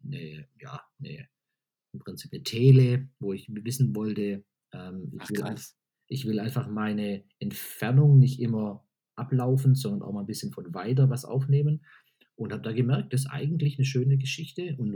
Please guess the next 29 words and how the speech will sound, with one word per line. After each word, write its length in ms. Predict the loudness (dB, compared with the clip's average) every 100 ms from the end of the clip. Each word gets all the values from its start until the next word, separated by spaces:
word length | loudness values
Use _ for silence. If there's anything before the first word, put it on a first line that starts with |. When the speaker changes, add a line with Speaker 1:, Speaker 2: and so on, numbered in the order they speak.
| -6
Speaker 1:
Wide 400 | -6 -4 -4 -6 -8
hab 100 | -10
ich 180 | -10 -6
auch 180 | -6
ausprobiert. 540 | -2 -4 -2 0 0 0
Das 120 | -2
sind 160 | -4 -4
dann 280 | -6 -8 _ _ _ _ _
anstelle 480 | -8 -8 -6 -4 -4
der, 260 | -6 -8 -8 -12 -12 -14 -14 -16
ähm, 460 | -18 -20 -20 -20 _ -20 -20
ich 140 | -20 -14
glaub, 240 | -14 -14
die, 380 | -16 -12 -12 -14 _ _ _ _ -18
also 180 | -14 -12
zu 180 | -12 -12
dem 180 | -12 -8
damaligen 540 | -6 -4 -4 -6 -10
Zeitpunkt 460 | -12 -12 -12 -14 -14
war, 100 | -16
glaub 240 | -14 -16
ich, 100 | -16 -14
das 280 | -14 -10 -8
weiteste 480 | -6 -6 -8 -12
dreiundzwanzig 720 | -14 -6 2 2 4 2 4 4
Millimeter 480 | 6 8 8 6
bei 160 | 2 -6
der 140 | -6
iPhone-Linse. 720 | -8 -8 -6 -6 -8 -8 -10